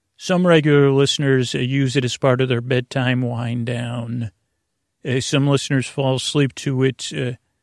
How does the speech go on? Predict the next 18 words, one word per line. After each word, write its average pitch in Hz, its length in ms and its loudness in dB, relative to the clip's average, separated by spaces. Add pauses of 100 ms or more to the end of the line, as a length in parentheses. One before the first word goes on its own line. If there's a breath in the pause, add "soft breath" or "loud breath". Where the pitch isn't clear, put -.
(220)
some 147 280 -2
listeners 139 420 0
listen 135 340 0
during 123 360 2
the 131 80 -4
day. 131 720 0 (600)
And 135 260 0
a 131 40 2
few 156 260 -2
listeners, 135 520 0
uh, 127 100 0
skip - 320 -2
ahead 131 340 0
straight 143 420 -2
to 147 120 -2
the 131 140 0
story 131 480 0
portion. 127 800 -6